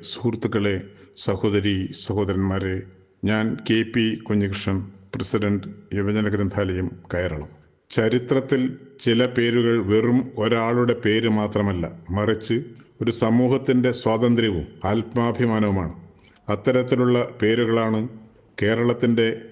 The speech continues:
നവോത്ഥാന നായകന്മാരായ ശ്രീനാരായണ ഗുരു, ചട്ടമ്പി സ്വാമികൾ, ബ്രഹ്മാനന്ദ ശിവയോഗി, വാഗ്ഭടാനന്ദൻ തുടങ്ങിയവർ. അവർക്കൊപ്പം തന്നെ അടിച്ചമർത്തപ്പെട്ടവർക്കായി വഴികാട്ടിയായി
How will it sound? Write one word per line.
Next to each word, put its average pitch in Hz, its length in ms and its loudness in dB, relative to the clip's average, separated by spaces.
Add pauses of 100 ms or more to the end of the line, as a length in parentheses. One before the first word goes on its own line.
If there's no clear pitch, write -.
(140)
നവോത്ഥാന 120 720 0 (220)
നായകന്മാരായ 110 800 2 (520)
ശ്രീനാരായണ 117 880 0
ഗുരു, 107 300 0 (460)
ചട്ടമ്പി 123 420 0
സ്വാമികൾ, 113 480 0 (480)
ബ്രഹ്മാനന്ദ 123 580 2
ശിവയോഗി, 110 600 2 (460)
വാഗ്ഭടാനന്ദൻ 110 920 0
തുടങ്ങിയവർ. 98 580 0 (460)
അവർക്കൊപ്പം 143 720 0
തന്നെ 135 280 4 (500)
അടിച്ചമർത്തപ്പെട്ടവർക്കായി 127 1300 0
വഴികാട്ടിയായി 120 760 2